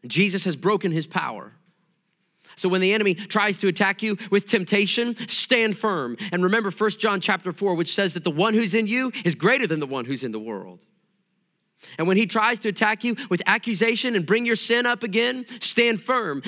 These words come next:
And remember Colossians chapter two, which says that Jesus forgave us all our sins. Having canceled the charge of our legal indebtedness,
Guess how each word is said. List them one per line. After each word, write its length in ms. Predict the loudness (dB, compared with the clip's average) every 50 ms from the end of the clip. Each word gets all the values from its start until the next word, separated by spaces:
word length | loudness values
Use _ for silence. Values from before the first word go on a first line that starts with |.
| -4 0
And 80 | 2 2
remember 280 | 2 2 2 2 0 -2
Colossians 540 | 0 0 2 2 2 0 0 -4 -6 -4
chapter 300 | -2 0 -2 -2 -2 -6
two, 180 | -4 -2 -2 0
which 160 | 0 0 0
says 200 | 0 0 0 0
that 80 | 0 0
Jesus 380 | 2 2 2 2 2 0 -2
forgave 540 | -4 -6 -2 0 2 4 6 6 4 4 2
us 160 | 2 0 0
all 160 | 0 0 0 0
our 140 | -2 -2
sins. 440 | -2 -4 -4 -6 -6 -8 -12 -16 -16 -12 -12 -4 -2
Having 240 | 0 0 0 -2 -2
canceled 480 | 0 2 2 2 2 2 -2 -4 -4 -6
the 60 | -4
charge 440 | -2 -2 0 2 2 0 0 -2 -2
of 80 | 0
our 140 | 0 0 0
legal 320 | 0 0 0 0 0 0
indebtedness, 560 | 0 0 0 0 0 -2 0 -2 -2 -2 -4